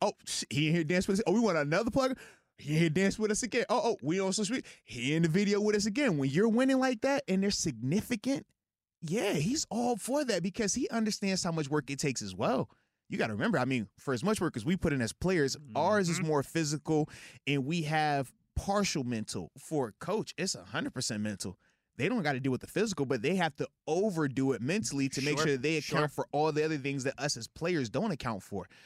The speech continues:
Speaker 1: So, yeah, man, you feel that, and that's why, you know, when you get a moment like that, it just,
Speaker 2: You've gotta
Speaker 1: it, it, it
Speaker 2: enjoy
Speaker 1: just
Speaker 2: it.
Speaker 1: makes that feeling that much sweeter.
Speaker 2: Listen,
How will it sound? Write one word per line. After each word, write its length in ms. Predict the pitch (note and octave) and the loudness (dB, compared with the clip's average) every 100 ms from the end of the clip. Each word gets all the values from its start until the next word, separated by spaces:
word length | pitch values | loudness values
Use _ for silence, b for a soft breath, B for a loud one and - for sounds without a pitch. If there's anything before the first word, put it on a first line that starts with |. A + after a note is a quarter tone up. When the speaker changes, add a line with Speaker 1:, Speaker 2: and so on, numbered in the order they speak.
| B | B
Speaker 1:
So, 160 | - C#3 | -4 -2
yeah, 280 | G2+ D3+ C4 | 0 0 2
man, 240 | D3+ C3 | 2 0
you 140 | A#2+ A#3 | -2 -4
feel 460 | - - G#3+ A#3+ C3 | -6 -4 0 2 2
that, 200 | - C#3 | 0 0
and 140 | B2+ | -2
that's 200 | E3 F3+ | -2 -2
why, 280 | D#3 D#3 D#3 b b b _ | -2 -2 -2 b b b _
you 120 | C3+ | -2
know, 100 | D3+ | 0
when 160 | C#3+ C#3 | 2 0
you 80 | D3 | -2
get 160 | C#3 | 0
a 60 | D3 | 0
moment 280 | C#3 C#3 G#2 | 0 -2 -2
like 200 | C#3 B2 | -2 -2
that, 260 | G#2+ F#2+ - _ _ _ _ _ _ _ _ | -6 -8 -10 _ _ _ _ _ _ _ _
it 140 | C3 | -4
just, 180 | A2+ E3+ | -2 -2
Speaker 2:
You've 160 | G#3 F3 | -2 0
gotta 240 | F3 D3+ | 2 2
Speaker 1:
it, 60 | D#3 | 0
it, 120 | A#2+ | 0
it 80 | E3 | 0
Speaker 2:
enjoy 80 | D#3 | 0
Speaker 1:
just 120 | B2 A#2+ | 0 0
Speaker 2:
it. 40 | |
Speaker 1:
makes 220 | D3 C#3+ | 0 -2
that 220 | D3+ C3 - | -4 -4 -2
feeling 380 | D3 C3 A#2 G2 G2 | -2 -2 -4 -6 -4
that 160 | C#3 - | -4 -4
much 220 | A#2 B2+ - | -4 -2 -2
sweeter. 380 | - A2 F2 - _ _ _ _ - | -4 -6 -8 -16 _ _ _ _ -4
Speaker 2:
Listen, 420 | D#3+ - D3+ A#2 | -2 0 -2 -4